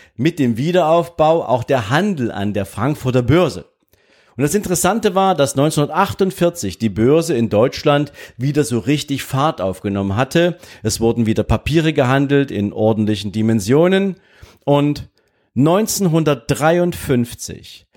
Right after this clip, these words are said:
hatte sich das gesamte Vermögen, was Menschen in Aktien hielten, auch nach dem Zweiten Weltkrieg, praktisch verdoppelt. Das heißt, mit dem Ende des Zweiten Weltkriegs, innerhalb von, von, innerhalb von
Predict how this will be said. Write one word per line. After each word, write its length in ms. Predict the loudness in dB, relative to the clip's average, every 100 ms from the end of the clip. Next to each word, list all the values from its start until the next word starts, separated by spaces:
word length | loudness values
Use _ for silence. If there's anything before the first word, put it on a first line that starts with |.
| _ _
hatte 340 | -2 0 0
sich 560 | -2 0 0 -2 -10 _ _ _
das 260 | 0 0 0
gesamte 720 | -2 2 0 0 -4 -2 -2
Vermögen, 920 | 0 0 0 0 2 2 2 -2 -4
was 240 | -4 -4
Menschen 460 | -2 0 0 -4 -4
in 160 | -6 -4
Aktien 580 | -2 -2 -4 -6 -2 -2
hielten, 760 | -4 -2 0 0 2 0 0 -6 _ -14
auch 240 | 0 0 2
nach 340 | 2 2 2
dem 240 | 0 0 0
Zweiten 560 | 0 2 0 0 0
Weltkrieg, 680 | 2 0 -4 -14 -12 -14 _ _ _ -20 _ -2
praktisch 540 | -2 -2 -2 -2 -2
verdoppelt. 840 | -2 -2 0 -2 -2 -4 -6 -20 _ _ _ -14 -2
Das 220 | -2 2
heißt, 400 | 2 2 0 -8 -10
mit 180 | -2 0
dem 160 | 0 0
Ende 320 | 0 0 0
des 200 | -4 -6
Zweiten 460 | 0 0 2 -2 0
Weltkriegs, 500 | 0 0 -6 -8 -4
innerhalb 180 | -4
von, 160 | 0 -2
von, 200 | -2 -4
innerhalb 320 | -2 0 0
von 140 | 0